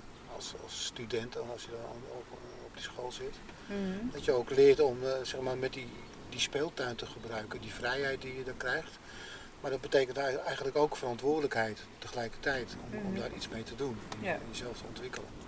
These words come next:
Speaker 1: En dat je niet alleen aan de hand wordt meegenomen en, en, voor je wordt gedaan, maar dat je daar ook, ja, dat je het ook even niet kan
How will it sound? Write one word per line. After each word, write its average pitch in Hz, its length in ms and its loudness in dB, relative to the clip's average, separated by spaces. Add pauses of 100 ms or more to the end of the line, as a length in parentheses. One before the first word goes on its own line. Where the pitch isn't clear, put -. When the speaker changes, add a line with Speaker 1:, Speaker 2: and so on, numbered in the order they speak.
(880)
Speaker 1:
En 127 100 -6
dat 117 180 0
je 120 60 -2
niet 123 200 -2
alleen 120 220 2
aan 117 100 2
de 113 60 4
hand 123 220 8
wordt 113 180 -2
meegenomen 123 680 2 (300)
en, 135 120 -8
en, 120 120 -6 (400)
voor 127 180 0
je 135 80 -2
wordt 135 180 -4
gedaan, 135 300 -2
maar 139 100 -2
dat 127 140 -4
je 131 80 -6
daar 123 180 0
ook, 117 260 -4 (680)
ja, - 120 4
dat 135 120 0
je 123 60 6
het - 120 -4
ook 123 120 -4
even 113 360 2
niet 143 180 -2
kan 165 240 4